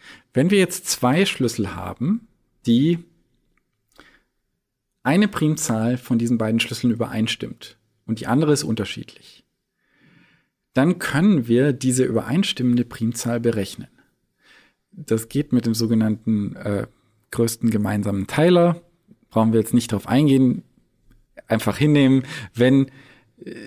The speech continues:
da eine dieser Primzahlen übereinstimmt, ähm, können wir diesen Schlüssel knacken. Ähm,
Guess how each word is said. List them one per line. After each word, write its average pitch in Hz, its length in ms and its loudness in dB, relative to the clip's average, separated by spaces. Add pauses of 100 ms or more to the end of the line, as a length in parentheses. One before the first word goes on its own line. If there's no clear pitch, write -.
(120)
da 113 240 0
eine 156 260 4
dieser 139 220 4
Primzahlen 135 460 2
übereinstimmt, 117 1120 0
ähm, 104 460 2 (420)
können 113 280 4
wir 107 220 4
diesen 101 300 0
Schlüssel - 320 -2
knacken. - 420 -16 (1300)
Ähm, 139 380 2